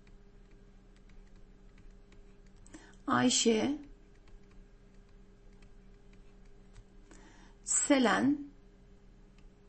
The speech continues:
ve Can.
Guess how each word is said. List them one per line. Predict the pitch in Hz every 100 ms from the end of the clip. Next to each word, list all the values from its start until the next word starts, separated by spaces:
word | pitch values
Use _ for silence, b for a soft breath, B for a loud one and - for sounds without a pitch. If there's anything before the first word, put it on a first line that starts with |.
| - - - - - - - - - - - - - - - - - - - - - b b b -
ve | 339
Can. | - 240 170 -